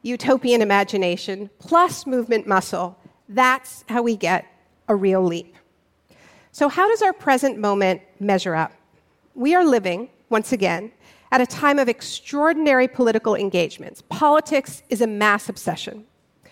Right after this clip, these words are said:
Progressive movements are growing and resisting with tremendous courage. And yet we know from history that no is not enough.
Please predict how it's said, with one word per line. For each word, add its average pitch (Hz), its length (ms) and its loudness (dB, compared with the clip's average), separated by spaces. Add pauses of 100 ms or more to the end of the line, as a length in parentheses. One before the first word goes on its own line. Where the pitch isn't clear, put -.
(420)
Progressive 262 480 -2
movements 277 500 -2
are 196 140 0
growing 277 680 0 (240)
and 240 200 0
resisting 214 720 0 (220)
with 247 220 -2
tremendous 226 720 0
courage. - 640 -6 (680)
And 254 140 -2
yet 330 100 2
we 320 140 -2
know 302 260 2
from 320 200 -4
history 247 840 -2
that 240 240 0
no 202 440 0 (140)
is 247 140 -2
not 190 320 -2 (100)
enough. 262 580 0